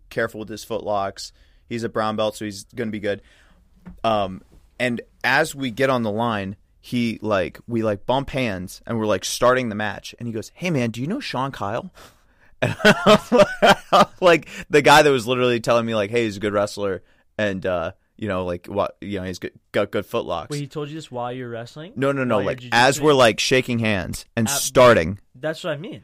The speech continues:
Speaker 1: Yeah, he's like, "Hey, man, you know Sean Kyle?" And I'm like, "Uh, yeah." But I was, like, I was, I was in a good headspace. Like, I was relaxed and ready to go. If I was, like, tight and, like, being, like, you know, competition mode,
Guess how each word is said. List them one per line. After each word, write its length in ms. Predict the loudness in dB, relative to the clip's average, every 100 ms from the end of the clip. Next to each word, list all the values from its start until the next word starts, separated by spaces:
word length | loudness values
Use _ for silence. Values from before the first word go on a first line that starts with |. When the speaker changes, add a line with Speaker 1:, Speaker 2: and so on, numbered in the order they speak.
| _
Speaker 1:
Yeah, 160 | 4 4
he's 160 | 4
like, 140 | 0 -6 0
"Hey, 120 | 4
man, 180 | 6 4
you 80 | 4
know 80 | 2
Sean 240 | 4 2
Kyle?" 340 | 4 4 4 0 -6
And 100 | -4
I'm 60 |
like, 180 | -4 -6 _ _ _ -20 -20 -16
"Uh, 280 | -4 -4 -4 -8 _
yeah." 420 | -8 -4 -2 -2 -4 _ _
But 140 | 2 6
I 60 |
was, 120 | 6 4
like, 260 | 0 0 2
I 140 | 6
was, 340 | 6 2 -6 -12 _ 2
I 60 |
was 120 | 4 4
in 80 |
a 40 | 0
good 180 | 0 2
headspace. 420 | -2 -2 -6 -2
Like, 100 | 0
I 60 |
was 140 | 0 0
relaxed 440 | -2 0 0 -4
and 120 | -8
ready 160 | -4 -4
to 80 | -4
go. 320 | -2 -2 -2 _ -8
If 120 | 2
I 120 | 4
was, 180 | 4 2
like, 220 | 0 0
tight 400 | 0 2 2 0
and, 160 | -6 -8
like, 240 | -8 -10
being, 140 | -10 -10
like, 180 | -12 -16 _ _ _ _ -6
you 100 | -2
know, 160 | -2 -4
competition 720 | -4 -4 -2 -4 -2 -2 0
mode, 320 | 2 4 2